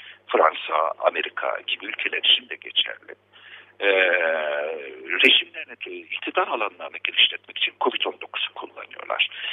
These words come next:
Ve daha fazla bir, e, toplumu baskılayıcı. Şimdi hatırlarsanız, e, Fransa'da bir sarı yelek, e, eylem tarzı vardı.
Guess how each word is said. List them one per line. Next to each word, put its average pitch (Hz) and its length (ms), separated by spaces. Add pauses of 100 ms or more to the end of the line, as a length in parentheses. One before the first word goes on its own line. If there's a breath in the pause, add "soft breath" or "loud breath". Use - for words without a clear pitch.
(100)
Ve 107 120
daha 139 200
fazla 80 520
bir, - 260
e, 85 120
toplumu - 480
baskılayıcı. - 560 (120)
Şimdi - 380
hatırlarsanız, - 800 (580 loud breath)
e, 101 140
Fransa'da - 540
bir - 260
sarı 135 160
yelek, - 540
e, 87 60 (400)
eylem 82 340 (240)
tarzı 82 380
vardı. 76 440